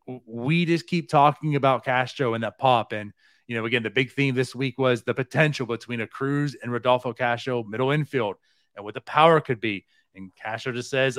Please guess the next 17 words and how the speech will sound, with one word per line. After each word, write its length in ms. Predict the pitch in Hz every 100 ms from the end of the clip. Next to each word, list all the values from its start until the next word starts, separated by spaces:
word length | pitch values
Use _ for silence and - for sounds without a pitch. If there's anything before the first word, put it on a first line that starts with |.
| -
"I'm 200 | 113 117
gonna 220 | 123 127
just 240 | 117 135 - _ _ _ _ _ _ _
keep 220 | 180 208
going." 420 | 170 269 269 185 123 _ _ _ _ _ -
It's 180 | 160 185
another 280 | 214 226 208
home 180 | 202 185
run 160 | 175
today. 420 | 165 156 135 92 -
Sure, 300 | - 190 220
he 120 | 185 175
pimped 240 | 175 156
the 100 | 170
hell 240 | 170 170 156
of 80 |
it, 180 | 127 98